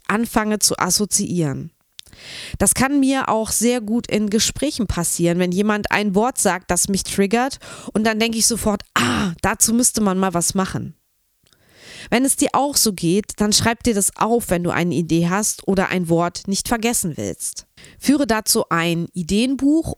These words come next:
oder ein analoges oder digitales Notizbuch. Du kannst auch diesen Monat mal drauf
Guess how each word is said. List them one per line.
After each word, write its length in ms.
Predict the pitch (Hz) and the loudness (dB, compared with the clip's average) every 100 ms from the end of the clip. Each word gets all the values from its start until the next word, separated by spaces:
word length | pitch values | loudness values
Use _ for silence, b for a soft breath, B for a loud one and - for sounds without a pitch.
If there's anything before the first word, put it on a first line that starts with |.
| - | 0
oder 300 | 220 220 - | 2 2 -2
ein 160 | 185 - | -4 -2
analoges 720 | 190 180 180 208 294 302 - | 0 2 2 2 2 2 0
oder 220 | 202 196 | 0 0
digitales 760 | 175 170 196 - 202 190 226 - | -2 -2 -4 -2 0 0 0 2
Notizbuch. 880 | 285 285 - 247 - - - - - _ _ _ - B B B B - | 0 0 -2 0 -2 -4 -12 -14 -20 _ _ _ -20 B B B B -4
Du 80 | |
kannst 460 | - 240 302 - - | 0 0 2 -2 0
auch 280 | 226 233 226 | 0 0 -2
diesen 320 | 214 202 208 | -2 0 2
Monat 320 | 202 214 208 | 2 2 0
mal 160 | 208 190 | -2 -2
drauf 300 | - 175 | 0 -2